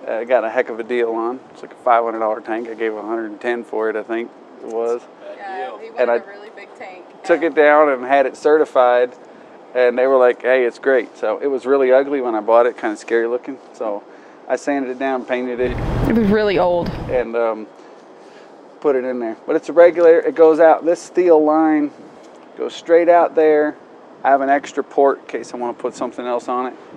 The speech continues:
Speaker 1: Then it goes straight across the bus. It's mounted to the frame and goes to our hot water heater on the other side. The only thing this thing runs is the gas grill, continuous hot water heater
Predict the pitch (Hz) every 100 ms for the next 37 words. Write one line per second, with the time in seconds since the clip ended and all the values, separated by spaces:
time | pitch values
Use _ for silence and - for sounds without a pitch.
0 | - - 127 113 113 - 127 123 - 135
1 | 139 - 123 127 123 123 - - - -
2 | - - 123 123 123 - 139 135 139 127
3 | 127 117 - - - - 120 117 113 117
4 | 110 107 113 104 110 113 104 113 107 107
5 | 107 110 110 104 - 107 98 - - -
6 | - - 139 143 160 151 156 147 139 135
7 | - 131 123 123 120 113 - - - -
8 | - - - 120 123 107 101 127 139 -
9 | 135 127 123 117 110 101 - - 120 -
10 | 127 123 113 - 120 - 123 - 117 113
11 | 110 107 101